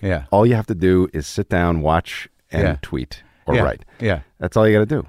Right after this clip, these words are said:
Speaker 1: Yeah, and just, and, and also because
Speaker 2: It takes, you, you, it takes a lot, you see a lot more outrage about, about a tempestuous Oscars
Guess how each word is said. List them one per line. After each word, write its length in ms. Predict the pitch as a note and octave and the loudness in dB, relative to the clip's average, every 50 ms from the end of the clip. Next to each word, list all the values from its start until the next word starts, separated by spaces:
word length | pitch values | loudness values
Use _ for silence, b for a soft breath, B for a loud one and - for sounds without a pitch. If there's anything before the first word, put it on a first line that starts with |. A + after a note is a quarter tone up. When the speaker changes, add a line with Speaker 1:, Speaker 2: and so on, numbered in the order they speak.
| - _ - | -10 _ -2
Speaker 1:
Yeah, 160 | C3+ C3+ A2+ | 0 0 0
and 140 | G#2+ A2+ A2+ | 0 0 -2
just, 180 | A#2+ A2+ - | -2 -2 -2
and, 460 | C3+ B2 A#2 D3 D#3 D#3+ D3+ F3 F#3 F#3+ | -2 -2 -2 -2 -4 -4 -2 -4 -2 0
and 140 | - F#3 | 0 2
also 420 | F#3 G#3+ A3 - - F3+ D3+ B2+ C3 | 2 2 2 2 2 2 2 2 0
because 680 | B2+ A#2 B2+ - - C#3+ C3+ C3 B2+ B2 A2+ - - b b b b b | -2 -2 -4 -2 0 0 2 2 2 2 0 -4 -10 b b b b b
Speaker 2:
It 120 | D#3 - | -4 0
takes, 240 | - D3+ D#3 D3 - - | 0 0 0 0 0 0
you, 140 | - C#3 D#3 | 0 0 2
you, 160 | C#3+ C#3 C#3+ - | 2 2 0 0
it 340 | - C3+ - - B2 G#2 - | -2 -4 -2 -2 -2 -2 0
takes 180 | C#3+ D3 - | -2 -2 0
a 60 | - A2+ | 2 0
lot, 440 | A#2 A#2 A#2 A#2+ C3 C#3+ D#3 - _ - | 2 2 4 4 4 4 2 0 _ -14
you 140 | C#3 A2+ A2 | -10 -8 -6
see 140 | - - D3 | -2 0 2
a 60 | B2 | 2
lot 200 | A2 A#2 B2 - B2 | 4 4 2 2 2
more 200 | A#2+ A#2 - - | 0 0 2 2
outrage 400 | G2+ G#2+ - G2+ F#2 F2+ F2 D2+ | 2 2 2 2 2 2 2 0
about, 360 | F2+ D#2 F2+ F2 E2 D#2+ - _ b b b b b b b b b b b b b b b _ _ - | 0 0 2 2 2 2 0 _ b b b b b b b b b b b b b b b _ _ -6
about 400 | - F2+ D#2 F2+ E2+ E2 E2 D2+ _ _ _ _ - - | -4 -2 0 2 2 2 0 -2 _ _ _ _ -12 -10
a 80 | G2 | -10
tempestuous 640 | - - F#2 E2+ - A2 G2 E2+ - - F2+ E2 D#2+ | -6 -6 -6 -2 0 0 0 0 0 -2 -2 0 0
Oscars 720 | - E2+ E2 D#2+ - - - E2 C#2+ C#2+ C2+ - - - | 0 0 0 0 -2 -4 -4 -4 -4 -4 -6 -8 -12 -18